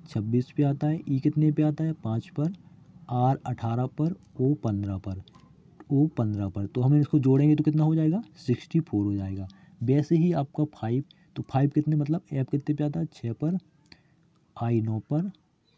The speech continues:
बी पाँच पर, बी, सॉरी, बी बाईस पर आता है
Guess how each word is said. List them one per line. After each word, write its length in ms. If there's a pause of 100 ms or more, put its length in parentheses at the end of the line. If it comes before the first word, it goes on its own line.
(200)
बी 180
पाँच 340
पर, 160 (1000)
बी, 460
सॉरी, 240
बी 240
बाईस 300
पर 160
आता 220
है 140